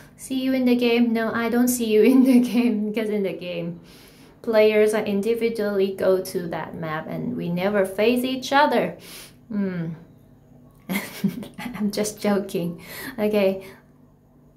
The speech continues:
Hope, hope, hope you enjoy this video, and thank you. If you like my video, please thumbs up and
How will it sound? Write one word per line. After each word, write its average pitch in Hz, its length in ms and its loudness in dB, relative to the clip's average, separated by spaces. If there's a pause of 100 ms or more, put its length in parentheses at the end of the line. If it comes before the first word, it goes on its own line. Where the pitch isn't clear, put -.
(840)
Hope, 214 300 -2
hope, 240 320 0
hope 240 320 -4
you 220 140 -2
enjoy 202 420 2
this 190 180 0
video, 160 380 -2
and 160 340 -8
thank 202 280 -2
you. 214 120 2
If 226 220 2
you 233 160 2
like 277 240 2
my 226 140 2
video, 185 380 -6
please 226 320 -6
thumbs 233 340 -2
up - 240 -6
and 175 340 -8